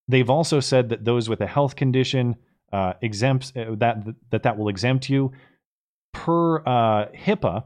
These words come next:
health privacy laws, and the Fourth Amendment, we are not av-, able to ask you about your <laughs> health conditions. So anyone not wearing a mask will be assumed to have a health condition. That's how these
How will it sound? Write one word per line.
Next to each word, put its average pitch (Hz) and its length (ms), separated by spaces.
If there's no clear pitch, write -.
health 110 220
privacy 117 320
laws, 87 260
and 120 120
the 107 60
Fourth 131 220
Amendment, 113 380
we 131 160
are 110 220
not 135 380
av-, 131 260
able 123 300
to 120 220
ask 139 380
you 101 160
about 110 240
your 110 120
<laughs> 90 100
health 135 200
conditions. 117 640
So 190 460
anyone 214 340
not 170 220
wearing 143 220
a - 20
mask 135 320
will 117 120
be 127 180
assumed 117 680
to 127 120
have 117 180
a 110 60
health 117 240
condition. 78 420
That's 127 200
how 135 120
these 110 280